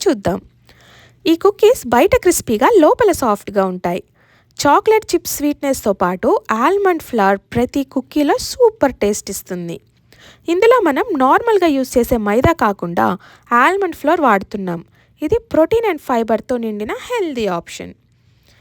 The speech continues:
ఇది ఇంట్లోనే ఈజీగా బేక్ చేసుకోవచ్చు. టీ టైమ్, స్నాక్ కానీ or కిడ్స్ లంచ్ బాక్స్‌లోకి పర్ఫెక్ట్ ఆప్షన్. ఇంకెందుకు ఆలస్యం, let's get into the video.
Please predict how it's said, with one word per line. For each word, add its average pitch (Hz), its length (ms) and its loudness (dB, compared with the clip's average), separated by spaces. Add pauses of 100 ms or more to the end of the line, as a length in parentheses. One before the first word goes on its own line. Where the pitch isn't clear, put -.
(200)
ఇది 320 340 -2
ఇంట్లోనే 440 440 0
ఈజీగా 294 460 0
బేక్ - 340 0
చేసుకోవచ్చు. 180 680 -4 (420)
టీ 339 180 0
టైమ్, 277 400 -2 (120)
స్నాక్ 277 560 -4
కానీ 269 400 -4 (100)
or 254 100 2 (140)
కిడ్స్ 427 260 -2
లంచ్ 262 340 -4
బాక్స్‌లోకి 202 500 -2
పర్ఫెక్ట్ 285 640 -2
ఆప్షన్. 185 420 -10 (560)
ఇంకెందుకు 339 460 0
ఆలస్యం, 220 420 0 (120)
let's 453 420 -2
get 359 180 2
into 269 200 -6
the 247 60 4 (100)
video. 202 280 -4